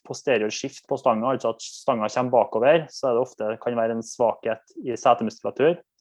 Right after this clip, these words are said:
og i hofteekstensorene, og da ville jeg valgt øvelser, eh, som prioriterer, eh, tunge vekter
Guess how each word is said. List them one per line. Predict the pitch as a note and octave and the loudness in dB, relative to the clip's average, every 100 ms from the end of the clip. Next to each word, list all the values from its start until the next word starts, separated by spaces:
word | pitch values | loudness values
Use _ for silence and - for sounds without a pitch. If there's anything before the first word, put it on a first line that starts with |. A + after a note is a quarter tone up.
| _ C#3 | _ 0
og | B2+ | 0
i | B2 | 0
hofteekstensorene, | C#3+ A2+ - G#2+ A2+ A#2 C3 | -4 -10 -10 -8 -4 -2 2
og | B2 | 4
da | |
ville | C3+ A2+ | 4 4
jeg | G#2 A2+ | 4 4
valgt | A#2 - - | 0 -2 -4
øvelser, | A#2+ G2+ - G#2+ - _ - - _ - | -2 -2 -6 -10 -10 _ -20 -20 _ -6
eh, | B2 A#2+ A#2+ | 0 2 2
som | - B2+ B2+ - _ _ | 2 0 -2 -10 _ _
prioriterer, | - C3 A2+ G2+ A2 G2 G#2 B2 C3 _ D3 | 0 2 4 2 0 0 4 2 2 _ -8
eh, | B2 B2 A#2+ | -4 -4 -4
tunge | D3+ C3+ A2+ | -6 -2 0
vekter | C3 - - | -2 -4 -4